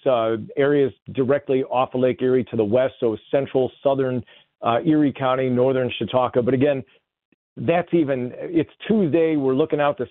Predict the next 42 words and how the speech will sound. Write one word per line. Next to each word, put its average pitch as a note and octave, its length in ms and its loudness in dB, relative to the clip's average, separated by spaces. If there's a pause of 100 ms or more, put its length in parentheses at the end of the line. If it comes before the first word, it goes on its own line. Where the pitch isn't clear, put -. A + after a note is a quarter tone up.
Sunday. D3 340 2
I, B2+ 240 0
I A#2+ 40 -2
hate E3 220 -2
to D3+ 80 -4
even C3 340 0
go D3 200 2
that B2 280 0
far, A#2 220 0
but A2+ 160 -4
that's C#3+ 260 0
at C3+ 80 -2
least C3+ 300 0
the A#2 80 -4 (120)
trend. C3+ 360 -2 (260)
It D3+ 80 2
looks F3 240 0
like D3+ 220 -4
some E3+ 120 -4
of D3+ 80 -2
this C3+ 160 -2
lake D3 200 0
effect C3+ 320 -2
will A#2+ 100 -4
continue. C3+ 560 -2 (680)
Sunday A3 340 -2
is C3+ 120 -2
no F#3 160 0
prize. D#3 540 -4
We're E3 140 0
not A3+ 180 -2
going D#3 240 0
back E3 240 -2
to D3 80 -6
the B2+ 80 0 (120)
forties. C#3+ 380 0 (280)
We're D#3+ 180 0
likely F#3 400 0
to D#3 60 -4
be D#3+ 160 0
in D3+ 100 -4
the C3 100 -6